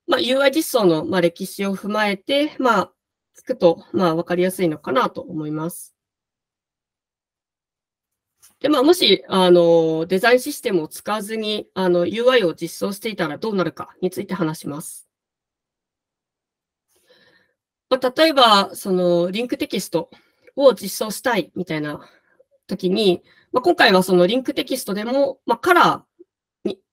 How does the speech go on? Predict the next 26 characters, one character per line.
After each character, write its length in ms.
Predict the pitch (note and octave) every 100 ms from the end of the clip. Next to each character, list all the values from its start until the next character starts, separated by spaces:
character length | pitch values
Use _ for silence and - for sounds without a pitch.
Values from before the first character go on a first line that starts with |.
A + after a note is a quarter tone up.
| _
に 220 | - C4+ -
主 180 | A#3 G#3
に 80 |
な 100 | G3
ん 20 | G3
か 160 | E3
ち 80 | - -
ょ 40 |
っ 40 | E3+
と 60 | _
着 220 | F#3 -
目 240 | F#3+ F#3
し 100 | F#3+
て、 260 | - F#3+ - _
ま 120 | - E3+
あ、 40 |
解 120 | F3+
説 220 | F3 F3
し 60 | F3+
て 80 | -
い 20 |
く 100 | F3+
ん 80 | D#3+
で 80 | D#3+
す 160 | -
が、 320 | G3 C4+ G3